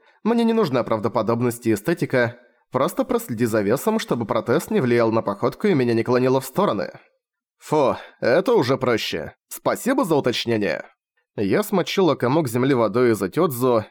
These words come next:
несколько раз зачерпнув оттуда ковшиком. Атедзу — место, где прихожане моют руки и полощут рот,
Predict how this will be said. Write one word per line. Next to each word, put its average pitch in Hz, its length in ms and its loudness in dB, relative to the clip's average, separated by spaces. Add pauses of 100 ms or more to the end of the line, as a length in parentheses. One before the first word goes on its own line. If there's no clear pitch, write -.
несколько 139 460 -2
раз 139 140 2
зачерпнув 110 480 -4
оттуда 120 320 -2
ковшиком. - 720 -4 (460)
Атедзу — 107 760 -2 (180)
место, 139 420 -2
где 131 200 0
прихожане 123 600 0
моют 117 280 2
руки 143 320 0
и 117 60 4
полощут 113 460 0
рот, 170 280 -2